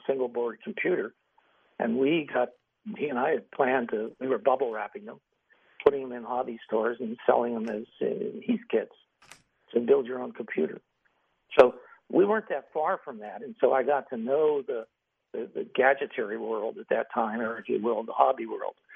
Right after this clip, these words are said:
Um, and then there were two companies that we used as, uh, looking for, uh, applications of the microprocessor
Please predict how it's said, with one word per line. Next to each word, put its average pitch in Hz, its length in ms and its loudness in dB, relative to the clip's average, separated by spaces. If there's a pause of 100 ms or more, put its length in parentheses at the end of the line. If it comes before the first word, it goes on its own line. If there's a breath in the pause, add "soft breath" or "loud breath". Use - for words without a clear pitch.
(400 loud breath)
Um, 131 460 8
and 131 140 6
then 147 160 6
there 139 80 4
were 131 160 4 (100)
two 185 120 0
companies 123 520 -2
that 120 80 -2
we 113 140 -4
used 127 280 -2
as, 120 140 -2 (460)
uh, - 180 0
looking 135 340 0
for, 120 200 -2 (560)
uh, 113 340 0
applications 139 760 2
of 120 140 -2
the 120 80 -6
microprocessor 123 960 2